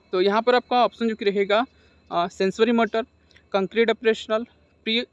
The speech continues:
अ, प्री ऑपरेशनल, फॉर्मल operational, ठीक है। तो यहाँ पर हम देखें जो कि उनका जो कि फर्स्ट जो कि stage है sensory motor, तो ये आपका पहले होगा, ठीक है। तो ये होगा, उसके बाद जो कि आपका रहेगा सेंसरी मोटर के बाद प्री ऑपरेशनल होता है जो कि सी होगा,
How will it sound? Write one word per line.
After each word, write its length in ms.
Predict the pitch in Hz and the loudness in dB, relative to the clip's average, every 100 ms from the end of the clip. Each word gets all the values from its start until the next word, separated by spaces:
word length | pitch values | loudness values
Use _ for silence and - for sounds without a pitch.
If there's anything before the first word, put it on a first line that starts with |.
| _ _ _ _ _ 180 | _ _ _ _ _ -4
अ, 80 | |
प्री 220 | 175 226 226 | -4 0 -2
ऑपरेशनल, 520 | 240 220 220 214 269 - | 0 -2 0 -2 -2 -6
फॉर्मल 280 | 190 185 175 | -4 -2 -2
operational, 480 | 160 156 - - 214 - - - | -4 -12 -12 -14 -16 -20 -10 -4
ठीक 140 | 247 | -2
है। 80 | 208 - - - - | -4 -6 -20 -18 -4
तो 100 | 214 | -2
यहाँ 180 | 214 226 | 0 0
पर 100 | 269 | -2
हम 100 | 262 | 0
देखें 240 | 233 240 | 0 -2
जो 120 | 240 | -4
कि 120 | 233 240 - - - | -4 -8 -10 -14 -10
उनका 160 | 190 220 | -4 -4
जो 60 | |
कि 120 | 214 | -4
फर्स्ट 500 | 240 208 220 - - 233 | -6 0 0 -2 -14 -14
जो 80 | |
कि 140 | 214 233 | -10 -8
stage 320 | - 202 196 | -2 -2 -2
है 60 | 247 _ _ | -6 _ _
sensory 400 | - 190 220 214 | -6 -2 2 2
motor, 300 | 175 147 160 | 2 -4 -8
तो 160 | 233 - 202 | -10 -10 -4
ये 80 | |
आपका 220 | 196 190 - | -2 -2 -6
पहले 240 | 190 190 | -4 -2
होगा, 260 | 165 147 185 | -2 -4 -8
ठीक 400 | _ - 247 208 | _ -12 -8 -6
है। 80 | 165 _ _ _ _ _ - | -6 _ _ _ _ _ -12
तो 120 | 165 | -4
ये 120 | 196 220 | 0 2
होगा, 320 | 220 214 233 - _ - | 2 0 -2 -4 _ -16
उसके 240 | 190 226 | -8 0
बाद 120 | 233 | 2
जो 80 | 233 | 0
कि 100 | 226 | 0
आपका 320 | 220 214 - | -4 -4 -2
रहेगा 440 | 202 175 202 214 247 _ _ _ _ - | -2 0 -2 -2 -6 _ _ _ _ -4
सेंसरी 300 | 208 202 226 | -2 2 2
मोटर 220 | 226 220 | 2 0
के 80 | 208 | 0
बाद 140 | 220 233 - | 0 0 0
प्री 140 | 233 | 0
ऑपरेशनल 380 | 196 170 - 175 | 0 -4 -6 -4
होता 260 | 165 147 | -4 -2
है 60 | 156 | -4
जो 80 | 170 | -4
कि 140 | 208 | -8
सी 220 | - 214 | -8 -4
होगा, 360 | 220 226 208 | 0 2 2